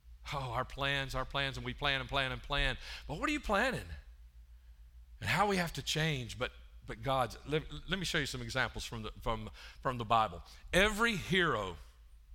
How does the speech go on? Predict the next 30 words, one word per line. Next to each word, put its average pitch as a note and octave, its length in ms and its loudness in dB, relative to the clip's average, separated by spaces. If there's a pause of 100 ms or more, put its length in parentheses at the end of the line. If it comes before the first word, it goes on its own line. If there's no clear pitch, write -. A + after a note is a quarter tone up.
that C3 140 2
we D3 80 2
know, C3 180 4
and B2 80 0
this D#3 160 0
is B2+ 160 -6
what, A2 160 -2
seven E3 340 4
of F3 140 4
them? F3 160 0 (480)
Every B3+ 380 8
hero F#3+ 520 8
had G3 360 10
to B3 100 4
release A#3 560 6
their G#3 280 8
dream D#3 460 2 (240)
so F3 180 2
that B2+ 160 0
God D3 280 8
could C#3 120 0
release B2+ 340 0
his B2+ 200 -2
dream G#2 340 -4
through G#2 180 -4
them. F2+ 180 -4 (680)
Every D#3 200 0
one F3 140 4
of B2 80 0
them. F2 120 -6